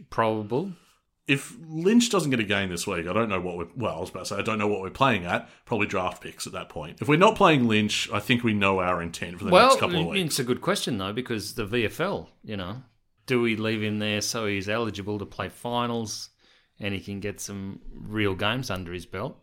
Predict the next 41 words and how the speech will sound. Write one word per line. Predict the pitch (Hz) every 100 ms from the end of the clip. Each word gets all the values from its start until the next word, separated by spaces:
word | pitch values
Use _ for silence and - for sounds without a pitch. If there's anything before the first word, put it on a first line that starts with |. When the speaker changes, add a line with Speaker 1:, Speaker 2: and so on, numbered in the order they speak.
| _ _
Speaker 2:
Yeah, | 110 92 85
well, | 87 110
it's | 135
a |
critical | 170 180 131
time | 101 95 92
for | 85
Box | 85 87 -
Hill | 90 87
as | 82
well. | 92 92 85
They've | 85
got, | - 95 85 - - - - 82
uh, | 95 87 82
Speaker 1:
Frankston. | 110 - - 104 120 -
Speaker 2:
Frankston, | - - 135 143 - 104 123
yes. | 101 87 101 - - - 131
Speaker 1:
Is | 107
that | 117 -
critical? | 131 135 131 175 175 _ _
Speaker 2:
Well, | 151 147 127 147 143
there's | 135 135
only | 151
three | - 139
games | 127 120 110
left | 117
of | -
the |
season. | 107 101 90 92
Gotta | 104 139
beat | 156 139
Frankston, | - 104 95 - 95 104
gotta | 117
beat | 123 123
Geelong, | 104 95 98 85 90 156 -
who | - 98
are | 92
also | 98 95 101
in | 90
the | 87
bottom. | 80 87 82 80 78